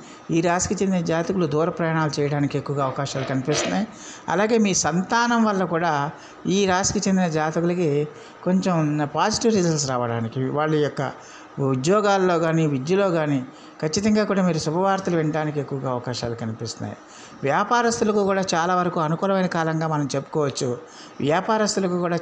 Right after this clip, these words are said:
చాలా స-, లాభసాటిగా ఉంటుందన్న విషయాన్ని గమనించాల్సిన అవసరం ఎంతైనా ఉంటుంది. అలాగే భార్యాభర్తల మధ్య కూడా మంచి బాండింగ్ ఏర్పడుతుంది.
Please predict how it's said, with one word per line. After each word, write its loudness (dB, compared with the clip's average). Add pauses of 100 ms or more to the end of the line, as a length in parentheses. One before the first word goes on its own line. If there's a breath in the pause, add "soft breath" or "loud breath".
చాలా 0
స-, -2
లాభసాటిగా 0
ఉంటుందన్న -2
విషయాన్ని -2 (540 loud breath)
గమనించాల్సిన 0
అవసరం -2
ఎంతైనా -4
ఉంటుంది. -10 (460 loud breath)
అలాగే 2
భార్యాభర్తల 2
మధ్య 0
కూడా 0
మంచి 0
బాండింగ్ 2
ఏర్పడుతుంది. -2